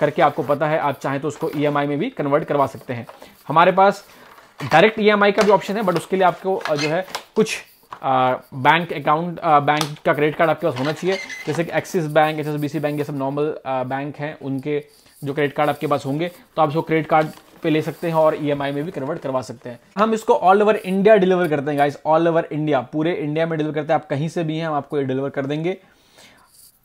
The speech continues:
तो जाइए और ऑर्डर करिए। अब ऑर्डर कैसे करना है ये मैंने हर वीडियो में बता रखा है, but ऑर्डर बहुत सिंपल है। इस वीडियो के डिस्क्रिप्शन में लिंक, जैसे मैंने आपको बताया पहले,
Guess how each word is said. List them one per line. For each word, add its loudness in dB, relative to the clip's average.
तो 4
जाइए 6
और 6
ऑर्डर 6
करिए। 0
अब -2
ऑर्डर 4
कैसे 2
करना -2
है -10
ये -4
मैंने -4
हर -2
वीडियो 0
में -4
बता -2
रखा -6
है, -8
but -10
ऑर्डर -10
बहुत -6
सिंपल -4
है। -14
इस -2
वीडियो 2
के -4
डिस्क्रिप्शन -4
में -2
लिंक, 0
जैसे -4
मैंने -4
आपको -4
बताया -4
पहले, -6